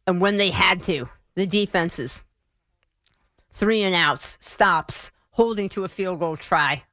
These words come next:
all of that. Really fun game, fun momentum here. And if you are a Bills fan, oh my God, heartbroken is really the only way to say it. And now you look ahead,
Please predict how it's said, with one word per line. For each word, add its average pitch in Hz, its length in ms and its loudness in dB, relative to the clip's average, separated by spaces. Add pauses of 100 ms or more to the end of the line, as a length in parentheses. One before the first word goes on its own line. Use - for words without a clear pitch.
all 185 220 0
of 156 100 -4
that. 123 200 -6 (960)
Really 226 320 -2
fun 170 260 -2
game, 160 240 -2
fun 208 320 0
momentum 175 480 2
here. 160 300 -2 (420)
And 180 140 2
if 185 140 0
you 208 160 2
are 220 160 4
a 208 40 0
Bills 202 380 0
fan, 165 340 2 (160)
oh 196 160 0
my 160 160 2
God, 147 320 4
heartbroken 147 760 -2 (240)
is 165 160 -6
really 180 260 -2
the 170 140 0
only 165 200 0
way 156 360 -2 (180)
to 143 100 -6
say 160 320 0
it. - 100 -4 (260)
And 196 120 2
now 214 180 6
you 254 180 0
look 208 180 -2
ahead, 165 420 0